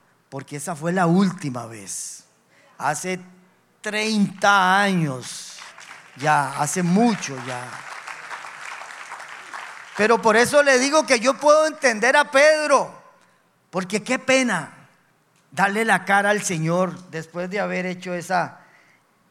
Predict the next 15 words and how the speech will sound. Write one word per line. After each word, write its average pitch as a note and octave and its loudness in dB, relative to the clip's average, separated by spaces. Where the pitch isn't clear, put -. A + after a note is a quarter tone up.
esa F#3+ -2
escena F3+ 0
que D#3 -2
él D#3 -4
hizo, F3 -2
¿verdad? C3 -4
Pero G#3+ 2
el A3+ 2
error A3+ 0
de C#4 -2
Pedro, G3+ 2
"Me F3+ 2
voy A#3+ 4
a B3 2
pescar". - -6